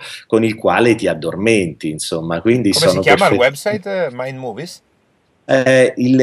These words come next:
Speaker 1: il prodotto si chiama Mind Movies, non so se la,
Speaker 2: Mai
Speaker 1: il
Speaker 2: sentito.
Speaker 1: website è lo stesso, ma
Speaker 2: Sì.
Speaker 1: sicuramente poi te lo posso, te lo posso dare, Renato.
Speaker 2: Sì, sì, molto interessante.
Speaker 1: Benissimo.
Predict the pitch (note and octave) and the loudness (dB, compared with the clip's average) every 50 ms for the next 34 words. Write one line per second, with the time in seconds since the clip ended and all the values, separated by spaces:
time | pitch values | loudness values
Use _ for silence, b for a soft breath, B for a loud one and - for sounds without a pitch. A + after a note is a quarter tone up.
0 | - - C3 C3 B2+ - - D3 D#3 D#3+ G3 A3 G#3 - - C#3 B2+ C3+ A#2+ A#2+ | 4 4 2 2 0 0 0 2 4 6 6 4 4 4 2 0 0 0 0 0
1 | A2+ A2+ A2+ A2 A2 A2+ A#2 A#2+ A#2+ A#2+ A#2 A#2 A2+ A2+ A2+ A2+ G#2+ F#2+ F#2 F2 | 2 2 2 0 0 0 0 0 0 0 0 -2 -2 -2 -2 -2 -2 -2 -4 -4
2 | - - - G2+ G2 G2 G2+ - - A#2+ A2+ A2 - - A2 G2+ G2 F#2+ F#2 F#2+ | -6 -8 -6 -4 -4 -4 -4 -2 2 2 2 2 2 2 2 2 4 4 4 4
3 | F#2+ F#2 F#2 F#2 F#2+ G2 G#2+ G#2+ F#2+ - G#2 G2+ G2+ G2 F#2+ F#2+ - _ F#2+ F#2 | 4 4 4 4 4 4 2 0 0 0 -2 -4 -2 -2 -2 -4 -4 _ -4 -4
4 | F#2 F#2+ - - - G#2+ F#2+ - - F2 F2+ E2+ - - G2 G2 F#2+ F#2 F2+ F#2 | -2 -4 -4 -4 -4 -4 -4 -4 -6 -6 -6 -6 -4 -2 -2 0 0 0 -2 -4
5 | F2+ F2 - F2 - F2 F2+ - - - E2 E2 D#2 F2 E2 - - - F2 E2 | -4 -6 -8 -10 -8 -8 -10 -10 -10 -8 -8 -6 -4 -2 -4 -4 -4 -6 -6 -6
6 | D#2+ D#2+ D#2 - D#2+ D#2 D2+ - D#2+ D#2 - - D#2 D2+ D2+ D2 C#2 - - - | -6 -6 -8 -12 -14 -14 -12 -10 -10 -10 -10 -12 -8 -6 -6 -6 -6 -6 -10 -14
7 | - D#2 - - - - - C#3+ E3+ E3 C#3+ _ _ - - - A#2+ D3+ F3+ - | -18 -20 -20 -20 -16 -12 -10 -10 -10 -10 -12 _ _ -20 -18 -8 -4 -4 -4 -4
8 | E3+ C3+ - B2 A2+ - E2+ - - D#3 - - - - _ _ | -8 -8 -8 -8 -6 -6 -4 -4 -4 -6 -8 -12 -18 -20 _ _